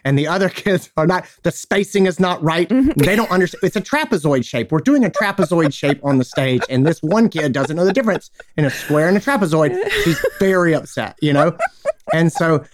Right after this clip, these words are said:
Speaker 1: she's given this really specific critiques, like, down to the mi-, people are not hitting their marks, things like that. And so, so I've heard this for, like,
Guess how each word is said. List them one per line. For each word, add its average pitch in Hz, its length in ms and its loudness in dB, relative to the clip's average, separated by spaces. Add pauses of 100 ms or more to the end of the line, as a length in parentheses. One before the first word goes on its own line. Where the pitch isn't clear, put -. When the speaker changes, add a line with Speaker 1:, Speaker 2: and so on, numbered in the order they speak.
Speaker 1:
she's 160 280 -4
given 262 300 2
this 180 180 0
really 214 640 2
specific - 680 -4
critiques, 143 720 -2
like, 123 300 -4
down 220 340 2
to 180 80 0
the 143 100 2
mi-, 151 120 2 (200)
people 233 280 2
are 175 80 2
not 165 180 0
hitting 147 300 2
their 113 160 0
marks, 190 600 0
things 214 300 2
like 156 180 0
that. 131 280 -2 (420)
And 151 200 2
so, 165 280 0 (260)
so - 160 -2
I've 226 160 0
heard 208 240 2
this 175 120 -2
for, 151 100 -2
like, 131 140 -2